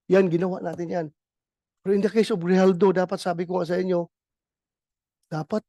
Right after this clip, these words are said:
marunong kayo mag, ah, interpret, ah, your own policy to, to your advantage. Kayo, advantage ninyo sa inyo. Huwag naman na ganunin yung tao ninyo. So,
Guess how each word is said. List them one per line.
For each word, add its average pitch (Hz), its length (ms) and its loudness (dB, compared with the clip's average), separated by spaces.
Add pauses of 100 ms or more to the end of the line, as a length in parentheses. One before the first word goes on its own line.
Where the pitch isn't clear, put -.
marunong 170 400 4
kayo 180 320 0
mag, 175 240 -6
ah, 165 160 -4 (1800)
interpret, 170 640 2 (240)
ah, 170 480 0 (640)
your 170 240 2
own 175 160 4
policy 170 480 2
to, 165 400 0 (320)
to 202 160 6
your 254 160 6
advantage. 151 800 -2 (720)
Kayo, 294 320 2 (320)
advantage 240 480 2
ninyo 262 240 2
sa - 160 -8
inyo. 226 240 -2 (720)
Huwag 226 220 -2
naman 240 260 4
na 220 80 0
ganunin 214 460 4
yung 208 180 2
tao 190 240 -6
ninyo. 185 320 -4 (2500)
So, 220 400 4